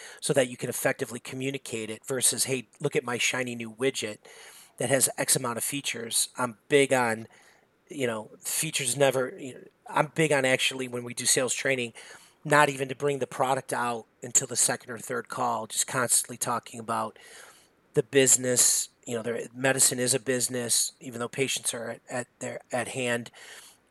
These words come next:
Tell me about this, tell me about that. What, what if you could do this? What's the benefit of that?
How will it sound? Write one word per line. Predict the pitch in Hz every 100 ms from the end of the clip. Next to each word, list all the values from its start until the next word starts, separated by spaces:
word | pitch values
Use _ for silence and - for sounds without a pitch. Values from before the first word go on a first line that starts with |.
| _ -
Tell | - 160
me | 156
about | 143 131 _
this, | - 131 -
tell | - 135
me | 139
about | 127 120 117 -
that. | 120 113 117 120
What, | 135 -
what | - 139
if | 127 -
you |
could | - 147
do | 123 120
this? | 120 117 -
What's | 135 -
the | 127
benefit | 123 117 127
of | 113
that? | 120 117